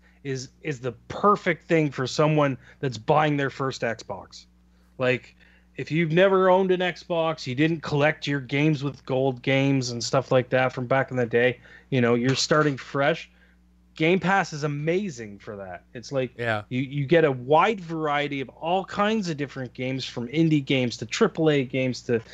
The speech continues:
Speaker 1: you know, something that's gonna make your console scream and look good, and you know what I mean? Like, um, you know, you'll, you'll find everything in Game Pass. It's, it's, it's really, really, really a fantastic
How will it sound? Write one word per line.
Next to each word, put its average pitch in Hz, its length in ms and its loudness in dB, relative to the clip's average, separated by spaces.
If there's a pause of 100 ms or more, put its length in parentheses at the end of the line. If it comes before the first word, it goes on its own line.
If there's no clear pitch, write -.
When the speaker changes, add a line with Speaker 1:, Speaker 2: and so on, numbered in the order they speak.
(240)
Speaker 1:
you 131 80 2
know, 123 120 6
something 196 360 4
that's 185 200 4
gonna 151 240 4
make 170 240 4
your 135 100 -4
console 151 580 0
scream 180 560 4
and 127 160 2
look 165 220 2
good, 131 320 4
and 113 300 -2 (320)
you 127 100 -4
know 135 100 0
what 127 120 2
I 127 60 4
mean? 143 220 2
Like, 123 220 2 (720)
um, 123 420 2 (140)
you 127 160 -2
know, 120 200 -2 (120)
you'll, 156 200 6
you'll 175 120 8
find 214 300 2
everything 175 560 -2
in 117 120 -6
Game 107 240 -8
Pass. 92 460 -10 (200)
It's, 120 220 -12
it's, 135 240 -12 (180)
it's - 220 -6 (140)
really, 151 340 6
really, 143 280 2
really 123 500 0
a 107 100 -4
fantastic 120 680 0